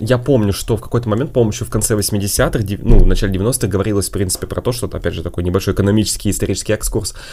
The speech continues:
о том, что Мальта, о, господи, почему Мальта? Э, Ирландия, да, потому что про Мальту у нас чуть подальше будет сейчас, да? А про Ирла-, Ирландия считалась одной из, эм... ну, вообще из-, в Западной Европе одной из наименее богатых стран.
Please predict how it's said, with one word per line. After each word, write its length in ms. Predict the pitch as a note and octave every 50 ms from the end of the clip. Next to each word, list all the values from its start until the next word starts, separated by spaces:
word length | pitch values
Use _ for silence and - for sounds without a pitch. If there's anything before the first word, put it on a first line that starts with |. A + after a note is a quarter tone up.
| - - -
о 60 | -
том, 140 | - A2+ G#2+
что 160 | - - A2
Мальта, 360 | G#2 A2 A2 A#2 A#2+ - -
о, 120 | - G#2 F2+
господи, 360 | - - - - - F2 F2
почему 280 | - - - A2 G2
Мальта? 340 | F2+ F2+ - - - - - - - - - - - -
Э, 280 | - A2 A2+ G#2+ G2+ -
Ирландия, 520 | - D3 C#3+ C#3 B2 G#2+ G2+ F#2+ F2 - F#2+
да, 80 | B2
потому 200 | A#2+ A#2 A2+ G#2+
что 100 | G#2 -
про 100 | - A#2
Мальту 220 | A#2+ B2 A#2 A#2+ A#2+
у 20 |
нас 80 | A#2 -
чуть 160 | - - -
подальше 420 | - C#3 C3+ A#2 - - - -
будет 320 | A2 G2+ G2 G2 F2+ F#2 -
сейчас, 300 | G#2 F#2+ - F#2 F2 F2
да? 180 | G2+ A2+ - - - - - - -
А 100 | - -
про 180 | G2 - G#2+ A2+
Ирла-, 300 | G#2 G#2+ A2 A#2+ C3 -
Ирландия 380 | - G#2+ G#2+ G#2 A2+ C3+ C3 A#2+
считалась 320 | A#2 - - A2 A2+ A2
одной 380 | - - G2+ F#2 G2+ A2 A2+ A2
из, 400 | - G#2+ G#2 G#2 G2 F#2 F#2+ G2
эм... 920 | - - G2+ F#2+ F#2 F#2 F#2 F#2+ F#2 F2+ - - - - D2 A#1 - - - -
ну, 180 | - C3+ B2+ A#2+
вообще 260 | A#2+ A#2+ - - B2
из-, 260 | A#2+ A2+ G2 - A2
в 80 | G#2+ G#2
Западной 400 | G#2+ A2 G#2 - G2 E2+ F2+ F2
Европе 460 | F2+ F2 F#2+ B2+ D3 - - G#2 - -
одной 300 | - F2 G2+ A2+ B2 -
из 340 | - G#2 G2+ F#2+ F#2 F#2
наименее 480 | - G#2 G2+ G2 F#2+ F#2 F#2+ F#2 F2 F2
богатых 360 | F2 F2 - D#2 D2 - -
стран. 200 | - - - -